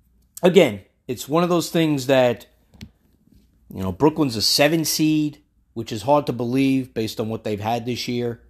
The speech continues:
And I know with Kyrie playing, you know, less than half the games or whatever it was.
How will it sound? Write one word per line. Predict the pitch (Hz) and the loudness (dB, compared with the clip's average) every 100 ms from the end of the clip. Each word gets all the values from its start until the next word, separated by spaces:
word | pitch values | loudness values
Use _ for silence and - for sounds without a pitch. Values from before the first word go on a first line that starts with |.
| _ _ _ _ _ _ _ _ - | _ _ _ _ _ _ _ _ -10
And | 107 | -4
I | 110 | -2
know | 120 117 | 0 0
with | 110 - | -2 -4
Kyrie | - 123 117 | 0 0 0
playing, | - 120 113 107 101 | -6 -6 -6 -6 -6
you | 107 | -6
know, | 87 80 - | -8 -10 -10
less | 117 - | -8 -6
than | 117 | -6
half | 104 120 - | -4 -4 -4
the | 107 | -4
games | 117 117 117 113 104 | -2 -2 -2 -4 -6
or | 98 92 | -6 -4
whatever | 107 120 120 | -2 0 0
it | 104 | -2
was. | 113 110 104 101 | -4 -4 -4 -8